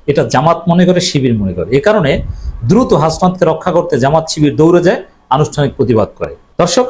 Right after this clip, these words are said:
আমিরে জামাত নিজে Facebook পোস্ট দিয়ে এটার প্রতিবাদ করেছেন। আপনি চিন্তা করেন, ডাক্তার শফিকুর রহমানের মতো একজন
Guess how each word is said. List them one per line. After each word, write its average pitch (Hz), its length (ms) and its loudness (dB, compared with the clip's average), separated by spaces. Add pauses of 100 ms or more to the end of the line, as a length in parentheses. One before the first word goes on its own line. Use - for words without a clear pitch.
(100)
আমিরে 226 380 2
জামাত 247 340 2
নিজে 190 280 6
Facebook 170 420 2
পোস্ট 156 240 2
দিয়ে 180 140 4
এটার 139 140 -2
প্রতিবাদ 101 420 -2
করেছেন। 110 180 -2
আপনি 156 140 -4
চিন্তা 233 360 2
করেন, 139 300 0
ডাক্তার 151 240 -2
শফিকুর 147 380 -2
রহমানের 180 360 2
মতো 170 240 0
একজন 151 440 -2